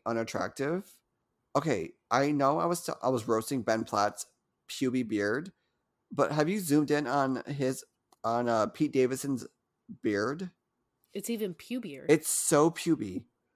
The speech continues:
Speaker 1: Like, just, just shave it. Get a haircut. You know, you can at least get a nice little fade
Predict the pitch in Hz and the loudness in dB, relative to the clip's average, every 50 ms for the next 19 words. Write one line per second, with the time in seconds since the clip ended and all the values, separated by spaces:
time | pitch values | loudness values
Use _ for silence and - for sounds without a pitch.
0 | _ - 156 160 151 - - _ - 127 - 156 156 151 - - - _ _ _ | _ 6 6 6 6 4 -10 _ -8 2 6 6 6 6 4 -4 -8 _ _ _
1 | _ _ _ _ _ _ _ 117 - 135 139 - - - 139 135 123 101 90 78 | _ _ _ _ _ _ _ -4 0 0 0 2 2 2 2 4 4 2 0 -4
2 | - _ _ _ _ _ _ _ _ _ _ _ - 139 139 147 156 156 151 151 | -4 _ _ _ _ _ _ _ _ _ _ _ 2 4 6 6 6 6 4 2
3 | 156 175 - - 95 67 58 - _ _ _ _ _ _ _ _ - 127 151 160 | 2 2 0 -2 -4 -4 -6 -8 _ _ _ _ _ _ _ _ 0 2 2 2
4 | 147 123 - 147 - 175 160 151 151 165 196 - - - 165 156 143 143 139 143 | 2 0 -2 -2 0 2 2 4 4 4 2 2 2 0 2 2 4 4 2 2
5 | - 165 147 131 113 - - - - 120 131 143 143 120 113 113 120 - | 0 0 0 0 0 0 -4 -2 -2 0 0 0 0 0 0 0 0 -2